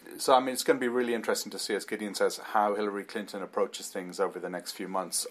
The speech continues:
I think one of the things to bear in mind is that many Democrats who are not close to the Clintons think that she completely underestimated Bernie Sanders, and I think the results have borne that out. And they think that there's a danger that she may also underestimate Donald Trump.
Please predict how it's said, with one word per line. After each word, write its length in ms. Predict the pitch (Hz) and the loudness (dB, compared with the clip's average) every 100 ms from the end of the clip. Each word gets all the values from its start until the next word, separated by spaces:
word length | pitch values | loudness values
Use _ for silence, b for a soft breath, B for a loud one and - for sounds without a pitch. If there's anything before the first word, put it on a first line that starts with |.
| - | 2
I 80 | 131 | 2
think 240 | - - | 4 4
one 140 | 160 147 | 4 4
of 80 | |
the 80 | 117 | 4
things 280 | 127 113 107 | 2 2 -2
to 80 | 110 | 4
bear 200 | 110 104 | 6 6
in 80 | 101 | 4
mind 320 | 104 110 104 | 4 4 2
is 120 | 92 | 0
that 340 | 101 - - 190 | 0 -2 -12 -10
many 540 | 139 151 170 147 110 | 0 0 2 -2 -4
Democrats 680 | - 113 107 - 101 - - | 0 2 2 2 2 2 -2
who 120 | 110 | 0
are 100 | 101 | 0
not 340 | 104 107 - - _ - - - - - | 6 6 6 0 _ -20 -20 -20 -20 -2
close 340 | - 113 113 | 4 4 4
to 140 | - 101 | -4 -6
the 80 | |
Clintons 720 | 95 117 110 98 87 82 - - | -4 -4 -4 -6 -8 -6 -6 -4
think 280 | - 139 - | 0 0 0
that 120 | 123 | -4
she 160 | - | -4
completely 520 | 117 117 107 123 120 110 | -4 -6 -2 -2 2 0
underestimated 800 | 107 104 104 - 107 98 92 92 | 4 4 4 2 -2 -2 -2 -2
Bernie 240 | 98 95 | 0 -2
Sanders, 500 | - 101 98 85 85 | 2 4 4 0 -2
and 80 | 98 | -2
I 20 | |
think 160 | 117 - | -2 -4
the 80 | |
results 380 | 92 87 98 92 | -4 4 6 6
have 160 | 95 - | 0 0
borne 240 | 95 92 | 2 4
that 200 | 87 87 | 2 4
out. 280 | 95 110 - B B B B | 4 4 0 B B B B
And 240 | - 123 120 | -2 2 4
they 120 | 123 | 4
think 220 | 147 131 | 2 2
that 120 | 127 | 0
there's 160 | 120 113 | 2 0
a 60 | |
danger 500 | 113 123 135 135 104 | 4 6 6 4 -2
that 200 | 98 104 | 0 0
she 180 | - 120 | 0 -2
may 180 | 110 110 | 0 2
also 560 | 110 107 - 104 104 98 | 2 2 2 4 4 0
underestimate 640 | 107 101 104 - 107 98 | -2 0 0 0 -6 -2
Donald 340 | 107 98 98 | 0 0 -2
Trump. 380 | - 113 98 - | 0 0 0 -6